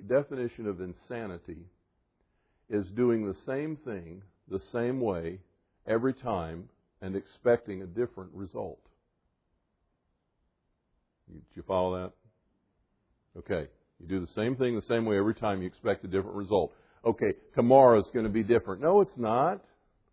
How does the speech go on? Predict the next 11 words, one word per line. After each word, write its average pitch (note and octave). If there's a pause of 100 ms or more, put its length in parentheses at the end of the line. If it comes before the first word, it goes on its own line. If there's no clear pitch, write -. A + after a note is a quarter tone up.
(1600)
And F#3+
that's C4
only F#3+
one G3
New D3+
Testament C#3
rule. A2+ (1500)
We G#3
could G#3+
make F3+
enough E3